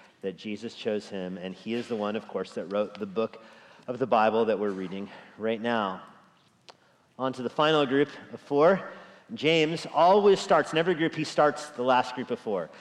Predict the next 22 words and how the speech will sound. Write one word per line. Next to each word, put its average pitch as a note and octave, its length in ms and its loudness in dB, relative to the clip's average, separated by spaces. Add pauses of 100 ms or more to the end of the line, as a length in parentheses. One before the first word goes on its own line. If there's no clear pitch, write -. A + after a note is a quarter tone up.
(140)
So - 120 -4
that's D4 220 -2
a F3 40 -2
bit D3 180 4
of C3+ 80 0
an C3+ 100 -2
enigma. A#2 440 0 (400)
I G#2+ 40 -8
mean, C#3+ 160 0
he's D3 180 -6
the C#3+ 100 0
last D3 400 4
group, B2 160 -8 (160)
group A#2+ 200 -4
of A2 80 -4
the G2 60 -8
four. G2+ 240 -4
He's G#2 160 -8
the G2+ 80 -14
J A#2 180 -2
V A#2 140 -4
team, F#2 320 -12